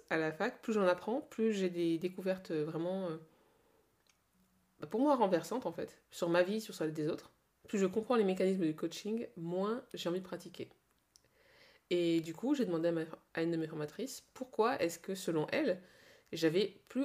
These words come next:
aucune motivation, ni à chercher de stage, ni à vouloir coacher des gens. C'était un peu comme si plus j'en apprenais sur le sujet et plus je me rendais compte que j'étais douée pour ça, plus je voulais arrêter. Et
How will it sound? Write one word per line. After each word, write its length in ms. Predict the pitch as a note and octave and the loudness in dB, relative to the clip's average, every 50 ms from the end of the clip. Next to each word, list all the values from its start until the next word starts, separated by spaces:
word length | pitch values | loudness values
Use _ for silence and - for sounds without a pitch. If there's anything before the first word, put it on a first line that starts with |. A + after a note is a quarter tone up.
| - | -2
aucune 300 | - - G3 - - B3 | -2 -4 -4 -2 0 0
motivation, 760 | A3+ G3+ G3 G3 F3 E3+ E3+ E3+ - A3 A#3 B3+ C4 C4 A3+ | 0 0 0 0 0 0 0 0 0 0 0 2 2 0 0
ni 220 | G3 F#3+ G#3 A#3 A3+ | 0 0 2 2 2
à 40 | |
chercher 220 | G#3+ G3 F3 - F3+ | 0 0 -4 -6 -6
de 80 | - | -8
stage, 460 | E3 - - - A3+ A#3+ B3 A#3+ A#3+ - | -8 -6 -4 -4 -2 -2 -2 -2 -2 -2
ni 180 | F#3 G3+ A3 | 2 4 4
à 120 | A3 G3 F3+ | 6 6 4
vouloir 300 | F3+ F#3 E3+ F#3 F3+ F#3 | 2 2 0 0 0 0
coacher 220 | - E3+ - E3 | -2 -4 -2 -2
des 140 | D3+ D#3 D#3 | -2 -2 0
gens. 340 | F3+ G#3+ A3 A3+ A#3 A#3+ A#3+ - - - - - - _ _ _ | 0 0 0 0 0 -2 -6 -8 -16 -20 -20 -20 -20 _ _ _
C'était 300 | - - G3 F#3 A3+ B3+ | -10 -6 0 4 6 6
un 100 | B3 A3 | 6 6
peu 180 | A#3 - C#4+ | 4 2 2
comme 160 | D4 C#4 G#3+ G#3+ | 4 4 2 2
si 180 | - - C4 | 0 -4 -4
plus 180 | B3+ - - C4 | -4 -4 -2 2
j'en 100 | B3 A3+ | 2 2
apprenais 300 | G#3 G#3 - G3 G3+ G#3+ | 2 2 2 2 2 2
sur 100 | - F#3+ | 0 -2
le 80 | F3+ | -2
sujet 280 | F#3 F#3+ F3 F#3 A3+ - - | -2 0 0 2 2 2 2
et 60 | F3 | 0
plus 240 | F#3 F#3 - - C#4+ | -2 -2 -2 -2 -2
je 80 | C4 - | 2 2
me 60 | A3+ | 4
rendais 220 | G3+ G3 F#3+ F#3+ | 4 4 2 2
compte 200 | F#3+ - A3+ A3 | 0 0 0 0
que 240 | - - F3+ F3 F3 F3 - - _ _ _ _ _ _ _ _ _ _ _ _ _ _ _ _ _ _ _ _ _ _ - | 0 0 0 0 0 -2 -8 -18 _ _ _ _ _ _ _ _ _ _ _ _ _ _ _ _ _ _ _ _ _ _ -12
j'étais 180 | F3 E3+ F3+ | -4 -2 0
douée 200 | F3 F3 G3+ B3+ | 2 4 4 4
pour 180 | C4 - A3 - | 4 2 -2 0
ça, 340 | - F3+ F3 C#4+ - - - _ _ _ _ _ _ - | 0 0 0 0 -2 -8 -18 _ _ _ _ _ _ -10
plus 440 | - - B3 C4+ D4 E4+ F4+ - - - _ _ - - - - _ _ _ _ _ - | -2 2 4 6 6 4 4 0 -8 -20 _ _ -20 -20 -20 -20 _ _ _ _ _ -10
je 220 | F#3+ F3 F3 F#3+ | -8 -2 0 0
voulais 480 | F#3+ F#3 F#3 G3 G3+ A3 A#3+ A3+ - - | 0 0 0 2 2 2 2 0 -4 -4
arrêter. 480 | - G3 F#3+ F3+ F3 E3+ - E3+ - - _ _ _ _ _ _ - - - - - - - - _ _ _ _ | -2 -2 0 0 -2 -2 -4 -6 -6 -8 _ _ _ _ _ _ -20 -20 -20 -20 -20 -20 -20 -20 _ _ _ _
Et 360 | - G#3+ G#3+ A3 A3+ - - | 4 4 6 4 4 2 -2